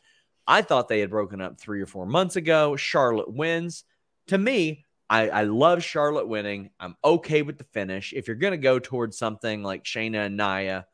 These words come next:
all right, go ahead. Get, Nia got super protected last week. Then she put over the champ. I'm completely fine with that. That happens all the time. Um,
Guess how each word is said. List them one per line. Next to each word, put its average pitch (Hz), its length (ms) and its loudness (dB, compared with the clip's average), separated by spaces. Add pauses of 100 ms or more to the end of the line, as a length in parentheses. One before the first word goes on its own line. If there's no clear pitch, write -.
(520)
all 294 160 4
right, 240 380 4
go 294 160 4
ahead. 302 460 2
Get, 151 200 0 (480)
Nia 139 340 4
got 185 200 2
super 196 340 -6
protected 175 540 -2
last 110 340 4
week. 110 300 -4 (240)
Then 113 140 -2
she 147 160 -8
put 139 200 -2
over 135 200 0
the 135 80 -4
champ. 101 380 -8 (160)
I'm 135 160 -4
completely 156 880 -2
fine 127 340 0
with 117 120 -4
that. 131 200 -2
That 117 120 -2
happens 123 380 -6
all 139 160 0
the 113 60 -6
time. 160 480 -4 (400)
Um, 104 480 -2